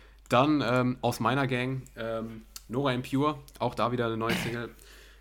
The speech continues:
Wahrscheinlich, vermutlich die letzte des Jahres, schätze ich mal, mit Sign of the Times. Auch das wieder sehr interessant, tatsächlich. Keine Standard-Nora En Pure Nummer,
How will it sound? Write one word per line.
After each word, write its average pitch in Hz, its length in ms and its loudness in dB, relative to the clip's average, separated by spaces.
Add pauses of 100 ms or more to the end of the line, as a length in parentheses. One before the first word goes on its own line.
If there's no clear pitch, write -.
(360)
Wahrscheinlich, 107 540 -4
vermutlich 107 360 -8
die 104 80 -6
letzte 107 240 -4
des 98 100 -8
Jahres, 107 280 -2
schätze 110 180 -14
ich 110 80 -12
mal, 107 200 -4
mit 98 160 -6
Sign 123 280 -6
of 104 160 -8
the 101 60 -4
Times. - 600 -4
Auch 117 220 -8
das - 320 -10
wieder 131 160 0
sehr 110 140 -4
interessant, 135 560 -8 (100)
tatsächlich. 90 420 -12
Keine 123 220 -4
Standard-Nora 104 580 -2
En 98 80 -4
Pure 104 220 -4
Nummer, 120 380 -4